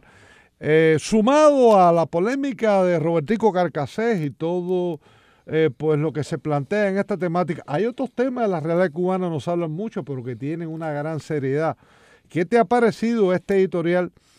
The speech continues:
del Toronto Star hoy? Eh, don-, tú sabes que en la jornada anterior se planteó y abiertamente se va a llevar, no como se hace en Cuba, sino a nivel legislativo en Canadá, se va a buscar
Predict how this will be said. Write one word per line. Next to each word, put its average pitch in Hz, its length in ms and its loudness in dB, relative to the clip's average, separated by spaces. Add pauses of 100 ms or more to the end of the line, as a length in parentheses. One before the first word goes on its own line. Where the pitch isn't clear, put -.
(260)
del 143 520 -2
Toronto 151 400 -4
Star 170 260 0
hoy? 165 260 -4 (440)
Eh, 120 440 -8
don-, 127 380 -10 (140)
tú 143 100 -8
sabes 180 240 -2
que 208 80 -4
en 190 60 -2
la 151 80 -2
jornada 147 280 -2
anterior 175 260 -4
se 185 180 -6
planteó 151 600 -4
y 170 60 -2
abiertamente 156 760 -6
se 127 180 -6
va 135 140 -2
a 151 40 -2
llevar, 151 460 -2
no 127 220 -10
como 147 220 -12
se 156 100 -12
hace 143 200 -10
en 120 80 -10
Cuba, 220 320 -12
sino 113 440 -14 (300)
a - 80 -12
nivel 127 300 -4
legislativo 160 580 -4
en 151 80 -10
Canadá, 151 320 -6
se 120 180 -10
va 139 80 -6
a 160 40 -4
buscar 175 460 -4